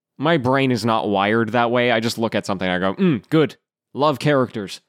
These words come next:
And I, I don't know, I just wanted to highlight that. I think it's a particularly insightful thing to say. Maybe these characters are going to be great all on their own without kin-, any kind of hardship, but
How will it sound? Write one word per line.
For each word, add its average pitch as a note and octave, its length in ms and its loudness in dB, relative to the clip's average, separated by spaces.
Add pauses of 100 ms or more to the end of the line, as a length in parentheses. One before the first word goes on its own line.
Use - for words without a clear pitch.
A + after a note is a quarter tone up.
(220)
And G3 140 0
I, G3+ 160 0
I F3+ 60 2
don't D3+ 80 0
know, G2+ 100 2
I G#2+ 80 2
just G#2+ 140 -6
wanted B2 180 2
to A2+ 60 2
highlight A2 400 0
that. E2 160 -2
I F#2 60 0
think A#2+ 180 -2
it's - 100 -8
a F#2+ 40 -12
particularly A2 840 0
insightful G2 880 -2 (320)
thing C#3 260 -2
to D3 140 -2
say. - 340 -4 (400)
Maybe E3 320 2
these D#3 200 2
characters D#3 500 0
are C#3 280 0
going B2+ 260 0
to A2 100 -4
be A2+ 120 0
great A2 380 0
all A2 240 0
on G#2+ 140 -2
their G2+ 220 0
own G2+ 400 0 (420)
without B2+ 360 0
kin-, A2+ 200 -2
any G#2+ 260 -2
kind G2 180 -2
of F#2 60 -4
hardship, A2+ 640 -2
but F#2+ 320 -4